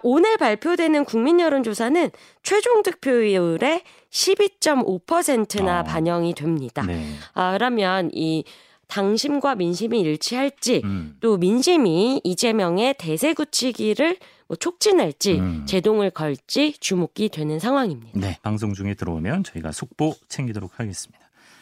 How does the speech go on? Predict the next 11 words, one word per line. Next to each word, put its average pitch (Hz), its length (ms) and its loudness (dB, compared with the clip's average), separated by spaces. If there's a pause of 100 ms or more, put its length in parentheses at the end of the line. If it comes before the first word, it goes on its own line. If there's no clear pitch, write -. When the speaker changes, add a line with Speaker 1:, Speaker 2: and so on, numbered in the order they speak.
(1200)
Speaker 2:
어, 104 400 -2
다른 170 220 2
소식도 147 640 0
좀 107 320 -2
보죠. 85 480 -6
어, 71 920 -8 (1400)
아, 85 180 -6 (120)
요 131 240 2
소식을 127 400 -4
다뤄야겠네요. 85 680 -8 (120)
이제 101 420 -6